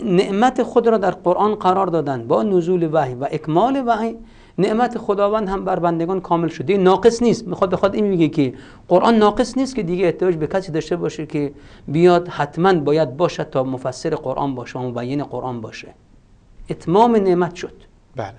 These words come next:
Speaker 1: پس اگر بگیم که باعث امام باشه، اتمام نعمت نیست. بدین خاطر اینا می‌گن که اتمام نعمت منظور علی است.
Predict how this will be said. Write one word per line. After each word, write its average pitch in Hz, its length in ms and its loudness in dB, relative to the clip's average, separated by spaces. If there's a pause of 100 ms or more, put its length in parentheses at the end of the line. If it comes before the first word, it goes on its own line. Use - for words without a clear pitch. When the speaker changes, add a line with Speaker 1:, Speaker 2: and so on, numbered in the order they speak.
(720)
Speaker 1:
پس 165 300 2
اگر 254 320 6
بگیم 180 320 0
که 165 100 -4
باعث 143 360 0
امام 139 300 -2
باشه، 131 260 -4
اتمام 135 300 -4
نعمت 131 380 -4
نیست. - 360 -10 (1800)
بدین 214 220 6
خاطر 214 320 6
اینا 185 160 4
می‌گن 185 240 4
که 180 120 0
اتمام 143 280 0
نعمت 156 360 0
منظور 139 260 -2
علی 120 200 -4
است. - 200 -16